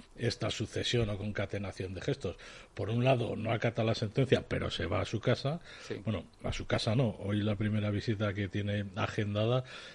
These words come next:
Speaker 1: es a la cárcel de Lledoners, pero no en calidad de nuevo recluso, sino como ilustre visitante a los golpistas presos.
Speaker 2: Pero yo pensé que a la sala de trofeos del Farsa, porque ha sido el primero en acudir en defensa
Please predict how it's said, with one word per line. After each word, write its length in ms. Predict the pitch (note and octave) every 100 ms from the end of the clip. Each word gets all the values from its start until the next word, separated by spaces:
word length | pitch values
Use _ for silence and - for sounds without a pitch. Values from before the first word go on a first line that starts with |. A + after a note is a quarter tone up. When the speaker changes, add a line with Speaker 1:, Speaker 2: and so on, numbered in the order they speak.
| -
Speaker 1:
es 240 | - G#2 A#2
a 80 |
la 140 | G#2 G2
cárcel 380 | A2 G2 G#2+ F#2+
de 80 |
Lledoners, 500 | F#2 F2+ F#2 B2 A#2
pero 160 | - F2+
no 100 | F#2+
en 80 | G2+
calidad 420 | - G2+ G2 G2+
de 60 | G2
nuevo 200 | G2+ G2+
recluso, 420 | G2 - G#2 B2+
sino 260 | A2 G#2 F2+
como 280 | F2+ F2+ F2+ - - - -
ilustre 520 | A2+ G#2+ A2+ - G#2+
visitante 640 | G#2+ - G#2+ G#2+ G2 B2 B2 - - -
a 100 | -
los 160 | F#2+ F2+
golpistas 460 | F2 D#2+ G#2+ - G2
presos. 300 | - B2+ B2+
Speaker 2:
Pero 120 | A#2+
yo 140 | C3
pensé 400 | C3+ G#3 F3 G3+
que 120 | G#3 G#3+
a 60 |
la 120 | E3
sala 240 | B2 D3 D#3
de 80 | F3+
trofeos 460 | D3 C#3 D3 C#3+
del 160 | A#2+ A2
Farsa, 500 | - F3 D#3+ C#3+ A2 - - - -
porque 260 | A#2 A2 B2+
ha 60 | B2+
sido 320 | - D3+ F#3+
el 80 | F3+
primero 540 | - B2 A#2+ D3+ F#3
en 80 | F3+
acudir 420 | B2 - A2+ C#3+
en 200 | D#3 D3+
defensa 680 | C3+ - D#3 F3 - G3 -